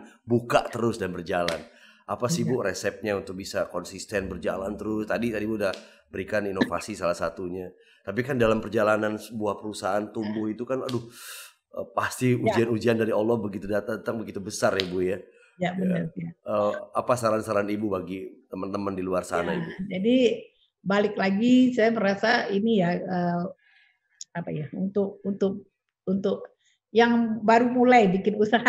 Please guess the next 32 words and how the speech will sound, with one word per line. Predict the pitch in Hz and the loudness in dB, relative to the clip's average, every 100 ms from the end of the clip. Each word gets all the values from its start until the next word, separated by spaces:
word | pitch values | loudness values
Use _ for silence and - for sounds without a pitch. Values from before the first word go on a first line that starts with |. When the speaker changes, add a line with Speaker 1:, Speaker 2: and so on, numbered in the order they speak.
| - 180 | 2 0
Speaker 2:
gitu | 175 180 | 0 2
ya. | 165 175 202 - | 2 0 -2 -8
Speaker 1:
Mm-mm. | 104 107 92 - _ | -8 -8 -10 -14 _
Speaker 2:
Sebetulnya | - 202 202 240 | -4 2 4 4
kata | 220 196 196 | 4 0 2
kuncinya | 196 196 196 190 190 | 2 4 2 2 0
itu | 185 - 233 247 | -2 -2 2 4
hanya | 247 185 190 208 214 - _ | 4 2 0 0 -4 -8 _
dua. | 180 202 180 - - - _ _ | -2 2 2 0 -6 -20 _ _
Speaker 1:
Mm-mm. | 101 - 85 | -12 -12 -8
Speaker 2:
Mau | 240 240 247 262 | 0 4 6 6
dan | 208 196 | 6 6
bisa. | 196 - - - _ _ _ _ - | 4 0 -4 -6 _ _ _ _ -14
Speaker 1:
Oh, | 107 90 | -12 -12
oke. | - 90 | -16 -10
Speaker 2:
Maksudnya | 185 214 202 214 | -4 0 0 2
mau, | 220 220 233 285 | 2 4 4 4
punya | 277 208 208 | 4 2 2
kemauan, | 208 196 185 185 185 208 233 | 0 2 2 2 2 2 2
bisa, | 202 202 240 240 | 0 0 0 0
maksudnya | 220 226 220 233 247 | 0 -2 -2 -2 -2
paham, | 233 220 220 196 | -2 -2 0 0
mengerti | 190 190 190 - 175 180 | 0 -2 -2 -2 -2 -2
gitu | - - 156 | -10 -14 -10
kan. | 156 170 196 - _ _ - - _ | -6 -4 -6 -8 _ _ -20 -20 _
Dan | - 170 | -2 0
kemudian | 180 180 175 247 277 | 0 2 6 6 6
juga | 202 208 | 4 4
kita | 233 233 277 | 4 0 2
harus | 269 214 220 | 2 2 2
luruskan | 196 196 202 - 196 | 2 2 2 2 4
niat, | 226 226 | 6 4